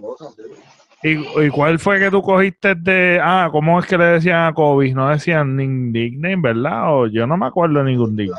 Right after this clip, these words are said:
Speaker 2: nickname.
Speaker 1: Black, Black Mamba.
Speaker 2: Ah, verdad, verdad.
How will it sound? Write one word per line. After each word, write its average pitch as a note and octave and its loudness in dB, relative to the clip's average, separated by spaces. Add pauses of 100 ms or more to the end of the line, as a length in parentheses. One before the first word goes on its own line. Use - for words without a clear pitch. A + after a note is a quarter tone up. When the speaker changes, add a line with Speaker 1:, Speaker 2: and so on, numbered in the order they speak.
Speaker 2:
nickname. C#3 -10 (340)
Speaker 1:
Black, A#2 -14 (640)
Black A#2 -10 (100)
Mamba. G3 -10 (500)
Speaker 2:
Ah, D#3+ 0
verdad, G2 -6
verdad. E2 -14